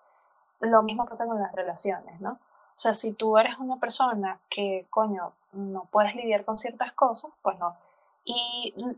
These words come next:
no, o sea, hombre, mujer, lo que sea, no lidien con gente que no es honesta contigo, que te falta respeto, que se la vive jugando juegos. O sea, esa gente,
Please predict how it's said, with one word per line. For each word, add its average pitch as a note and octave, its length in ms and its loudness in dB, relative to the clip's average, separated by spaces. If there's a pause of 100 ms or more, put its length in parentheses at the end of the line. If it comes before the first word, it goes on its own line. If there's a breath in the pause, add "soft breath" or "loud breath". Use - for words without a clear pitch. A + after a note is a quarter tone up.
(120)
no, B3+ 520 4
o A3 220 8
sea, G#3 280 0
hombre, A3+ 320 0
mujer, G#3+ 280 0
lo G3+ 80 -6
que - 80 -12
sea, C#4 300 2
no G3 340 0
lidien A3+ 440 -2
con B3+ 220 6
gente A3 300 -2
que G#3+ 400 -6
no F#3+ 160 -6
es E3+ 60 -14
honesta F3 280 -12
contigo, G3+ 640 -4 (280 soft breath)
que G3+ 140 -2
te G3 160 -8
falta F#3+ 340 0
respeto, G3 840 0
que G3 100 -4
se G3 160 0
la F#3 100 -4
vive F3+ 140 -6
jugando F#3 640 -2 (320 soft breath)
juegos. A3 580 6
O - 240 -20
sea, G#3 280 2 (280)
esa C#4+ 260 4
gente, F#4 280 -2